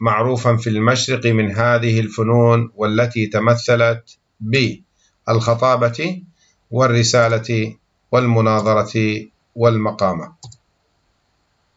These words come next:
الفن الأول هو الخطابة.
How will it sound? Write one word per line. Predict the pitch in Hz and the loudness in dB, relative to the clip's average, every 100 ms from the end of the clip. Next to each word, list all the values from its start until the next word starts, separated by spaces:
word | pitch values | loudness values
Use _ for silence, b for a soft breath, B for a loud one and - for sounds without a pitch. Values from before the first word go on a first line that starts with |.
| _ _ _ _ _ _ _ _ _ _ _ - | _ _ _ _ _ _ _ _ _ _ _ -2
الفن | 120 120 175 165 | 0 2 0 0
الأول | 151 160 160 | 2 2 2
هو | 151 135 | 2 0
الخطابة. | 120 123 131 143 170 | 0 0 2 2 0